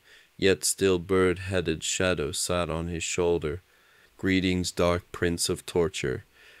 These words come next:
I appear to have entered into this realm of nightmare, shadows, and sin by accident, while Dark Shadow reveled in the dark.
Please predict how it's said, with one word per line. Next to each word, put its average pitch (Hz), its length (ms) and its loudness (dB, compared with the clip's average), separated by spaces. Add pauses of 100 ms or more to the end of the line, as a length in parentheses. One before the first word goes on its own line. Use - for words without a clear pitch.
(160)
I 90 100 2
appear 107 420 2
to 101 220 2
have 87 220 2
entered 92 400 0
into 90 300 -4
this 90 300 -2
realm 82 340 0
of 76 200 -6
nightmare, 73 640 -4 (180)
shadows, 90 640 0
and 80 160 -4
sin 85 360 0
by 80 220 -2
accident, 69 640 -4 (240)
while 82 200 -2
Dark 87 380 0
Shadow 82 460 0
reveled 78 440 -2
in 76 140 -2
the 67 120 -4
dark. 76 460 -6